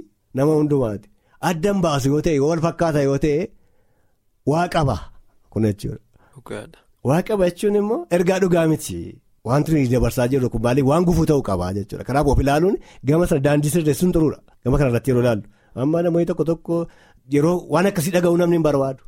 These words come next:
Speaker 2: Wanti waan barbaade yoo nuffadhe maaltu fayyina koo wajjin walitti fidaa jedhu.
Speaker 1: Walitti fida. Kun immoo nama ittiin of hin gowwoomsin.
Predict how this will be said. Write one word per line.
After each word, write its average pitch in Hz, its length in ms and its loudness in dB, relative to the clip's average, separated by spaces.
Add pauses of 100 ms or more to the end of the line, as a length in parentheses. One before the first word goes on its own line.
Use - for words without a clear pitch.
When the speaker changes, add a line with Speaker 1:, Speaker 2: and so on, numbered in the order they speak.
(140)
Speaker 2:
Wanti 131 280 -8
waan 156 200 -2
barbaade 131 500 0
yoo 127 180 -2
nuffadhe 123 520 -6
maaltu 107 340 -6
fayyina 117 440 -4
koo 120 120 -10
wajjin 104 280 -10
walitti 104 360 -10
fidaa 104 340 -6
jedhu. - 180 -14 (140)
Speaker 1:
Walitti 196 360 -6
fida. 180 180 -6
Kun 175 180 -2
immoo 220 300 -4 (460)
nama 165 180 2
ittiin 185 260 0
of 139 100 0
hin 143 120 2
gowwoomsin. 135 500 0